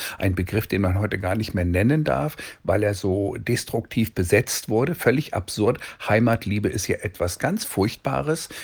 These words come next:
So krank sind wir mittlerweile schon. Aber er lässt sich nicht beirren. Und was er hier beschreibt, ist den Sumpf, den großen Sumpf, über die er, über den er ja über viele Jahre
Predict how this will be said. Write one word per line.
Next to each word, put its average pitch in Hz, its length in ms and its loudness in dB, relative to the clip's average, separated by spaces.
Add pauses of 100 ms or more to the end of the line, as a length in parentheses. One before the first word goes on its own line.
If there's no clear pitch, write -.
So - 160 -2
krank 117 400 0
sind - 220 0
wir - 80 0
mittlerweile 127 580 0
schon. 131 380 0
Aber 135 300 6
er 123 120 4
lässt 139 300 0
sich - 180 -6
nicht 143 220 -2
beirren. 117 440 2 (220)
Und 107 160 2
was - 140 2
er 131 80 4
hier 143 140 2
beschreibt, - 600 0
ist - 320 0 (380)
den 143 160 6
Sumpf, 127 580 2 (360)
den 117 120 6
großen 180 500 4
Sumpf, 160 600 2
über 135 180 4
die 143 140 4
er, 127 180 4 (160)
über 135 160 4
den 139 160 4
er 131 120 4
ja 123 180 4
über 120 240 4
viele 233 320 2
Jahre 110 500 2